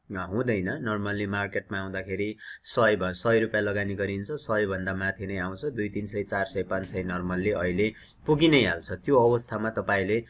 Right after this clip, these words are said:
सेल्स गर्दाखेरि पनि राम्रै प्रफिट हुन्छ। त्यसैले गर्दाखेरि तपाईँले यो कम्पनीको आइपिओ अनिवार्य गर्नुहोला। आउने बिस गतेबाट यो कम्पनीको आइपिओ खुल्दैछ, त्यसको लागि तपाईँ तयार रहनुहोला। त्यस्तै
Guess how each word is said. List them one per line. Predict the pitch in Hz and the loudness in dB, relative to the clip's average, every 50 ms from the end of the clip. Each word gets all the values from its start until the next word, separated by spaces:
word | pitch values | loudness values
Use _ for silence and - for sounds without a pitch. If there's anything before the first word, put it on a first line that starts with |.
| - - _ | -12 -20 _
सेल्स | - - 139 131 123 117 - | -2 4 4 4 4 4 2
गर्दाखेरि | - 107 101 92 98 95 - 98 90 95 | 0 0 0 0 0 -2 -2 -4 -6 -6
पनि | 90 - 95 101 104 | -6 -4 -4 -4 -2
राम्रै | 95 92 92 92 92 92 95 | 0 0 0 0 0 0 -2
प्रफिट | 90 - - 90 85 82 - 92 80 - | -2 -2 -4 -6 -4 -4 -6 -6 -6 -6
हुन्छ। | 90 85 82 85 - 165 180 - - - _ _ - | -8 -10 -6 -2 -2 -2 -2 -2 -6 -20 _ _ -2
त्यसैले | - 127 123 - 131 120 113 | -2 -2 0 2 2 4 4
गर्दाखेरि | 101 98 98 95 98 95 90 92 90 101 | 4 2 2 0 0 -2 -2 -2 -2 -2
तपाईँले | 92 92 90 - 90 87 85 90 | -2 -2 -2 -2 -2 -2 0 -2
यो | 87 87 85 | -2 -2 -4
कम्पनीको | - - 82 80 80 87 85 - 82 - 82 | -4 -6 -10 -6 -6 -6 -6 -6 -6 -4 -2
आइपिओ | 78 76 80 82 - - 117 139 151 - - _ _ - | -2 0 -2 -2 0 2 4 4 4 2 -4 _ _ -2
अनिवार्य | 147 165 165 147 131 117 104 98 | 0 0 2 4 6 6 6 4
गर्नुहोला। | 90 85 80 80 80 80 82 85 82 82 85 82 | 2 2 0 0 -2 -2 -4 -6 -6 -6 -4 -4
आउने | 76 - 110 120 127 131 135 | -2 2 2 2 4 2 2
बिस | 123 135 135 127 - | 2 0 0 0 0
गतेबाट | - 123 117 120 113 113 110 107 | 0 2 2 2 2 2 2 2
यो | 110 110 110 107 | 2 0 0 0
कम्पनीको | 98 - 101 98 95 101 95 95 90 - | 0 -2 -4 -2 -2 -4 -4 -4 -4 -2
आइपिओ | 92 90 92 92 - 98 98 | -2 -2 -2 -2 -2 -2 -2
खुल्दैछ, | 90 - 98 95 92 90 98 98 - - | -2 -2 -4 -4 -2 -2 -2 -2 -2 -2
त्यसको | 147 160 151 117 101 - - 98 | -4 -2 -2 -4 -6 -4 -4 -4
लागि | 92 92 87 85 87 | -2 -2 -2 -4 -4
तपाईँ | 87 - 92 85 - 85 87 95 95 95 _ _ _ _ - | -6 -8 -8 -4 -2 0 0 0 -2 -4 _ _ _ _ -2
तयार | 95 90 85 85 82 82 80 | -2 0 0 -2 -2 -4 -6
रहनुहोला। | 80 78 - 80 78 80 80 80 101 120 113 90 76 - _ _ _ _ _ _ _ _ _ _ _ _ - - _ - - - | -8 -10 -10 -12 -12 -8 0 2 4 4 4 4 2 -2 _ _ _ _ _ _ _ _ _ _ _ _ -20 -18 _ -10 2 4
त्यस्तै | 190 196 190 - 214 214 202 | 4 6 8 8 8 8 8